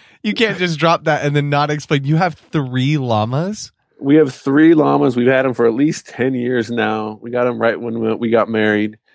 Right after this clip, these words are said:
Speaker 2: And, uh, yeah, they're just down the road. You know, we post pictures of 'em every now and then. But the next book is going to be a Christmas book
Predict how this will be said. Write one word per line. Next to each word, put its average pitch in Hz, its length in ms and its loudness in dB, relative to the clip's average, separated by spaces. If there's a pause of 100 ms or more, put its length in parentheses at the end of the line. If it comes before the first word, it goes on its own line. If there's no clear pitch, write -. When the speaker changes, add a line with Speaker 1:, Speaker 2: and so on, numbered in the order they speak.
(320)
Speaker 2:
And, 113 340 0
uh, 104 480 0 (180)
yeah, 156 120 4
they're 156 100 4
just 190 160 2
down 226 160 2
the 190 80 0
road. 123 400 2 (100)
You 135 120 -4
know, 131 80 0
we 151 80 -2
post 151 320 -2
pictures 113 300 -2
of 110 100 2
'em 107 120 -6
every 107 180 -6
now 104 200 -8
and 101 100 -10
then. 101 280 -10 (840)
But 139 140 2
the 139 80 4
next 147 320 2
book 151 500 2 (240)
is 123 300 2
going 127 200 -2
to 123 80 -4
be 127 200 2
a 113 80 2
Christmas 185 560 -6
book 101 460 -6